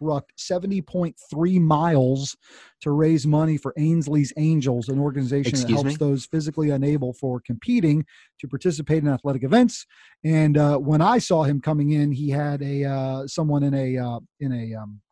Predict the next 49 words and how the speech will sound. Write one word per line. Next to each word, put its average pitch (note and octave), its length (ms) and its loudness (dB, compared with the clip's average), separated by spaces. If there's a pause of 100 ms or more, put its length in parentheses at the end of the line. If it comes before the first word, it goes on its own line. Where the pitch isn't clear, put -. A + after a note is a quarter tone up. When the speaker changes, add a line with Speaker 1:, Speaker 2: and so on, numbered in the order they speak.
(120)
Speaker 1:
a C3+ 80 -8
Speed - 260 -2
for - 80 -4
Need G3+ 220 2 (340)
chair F3+ 320 4
and D3+ 100 0
was C#3+ 140 2
running D3+ 220 2
them D3 200 2
in. C#3+ 60 6
Speaker 2:
Yeah. C3+ 80 8
Speaker 1:
And C#3 160 0
so D3+ 60 -4
he D#3+ 100 0
just E3 160 -4
knocked C#3+ 240 -2
out B2+ 180 -4
seventy C3 300 -4
miles A#2+ 420 -10 (200)
over B2+ 160 -8
the A2 80 -6
weekend. G2+ 360 -10 (800)
So - 140 -4
Speaker 2:
Just C3+ 80 2
Speaker 1:
incredible, A#2+ 420 -4 (160)
him B2+ 140 -4
doing A2 180 -4
him G#2+ 100 -6
stuff G2 80 -12
there. G2 80 -6
Speaker 2:
ridiculous. E2 540 -10 (160)
Speaker 1:
Ridiculous. G#3 560 -6 (580)
Ridiculous D3 380 0
Speaker 2:
Good - 40 2
Speaker 1:
stuff C#3 160 -4
Speaker 2:
for - 40 -8
you, F#3+ 160 -2
Speaker 1:
that's C3 360 -8
happening, C3 240 -6
Speaker 2:
McFly. - 20 -20
Speaker 1:
right? G3 160 -14 (220)
So D3+ 120 -14
great E3 260 -4
work, E3 240 -2
McFly, D3+ 340 -2
Speaker 2:
That's D3+ 80 -2
Speaker 1:
on D3 80 -2
that. D#3+ 80 0
Speaker 2:
awesome. E3+ 320 -4